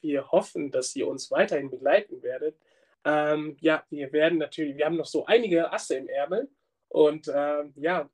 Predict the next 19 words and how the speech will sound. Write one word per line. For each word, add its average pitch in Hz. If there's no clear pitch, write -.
ich -
finde 170
das -
unheimlich 185
spannend, 175
äh, 143
mit 139
dieser 143
ersten 175
Folge 160
heute. 151
Und, 135
ähm, 135
ich -
freue 165
mich 175
auf 170
weitere 165
Folgen. 202